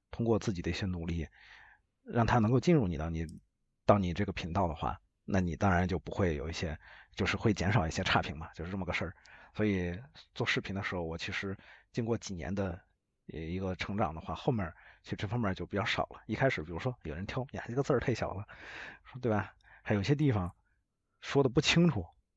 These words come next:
还有，有些地方怎么样？其实大多数做视频都被吐槽就是太慢了，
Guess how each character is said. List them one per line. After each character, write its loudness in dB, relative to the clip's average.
还 0
有， 6
有 4
些 10
地 6
方 2
怎 -4
么 4
样？ 6
其 -12
实 2
大 8
多 10
数 6
做 8
视 4
频 -2
都 8
被 10
吐 4
槽 0
就 2
是 0
太 4
慢 10
了， -2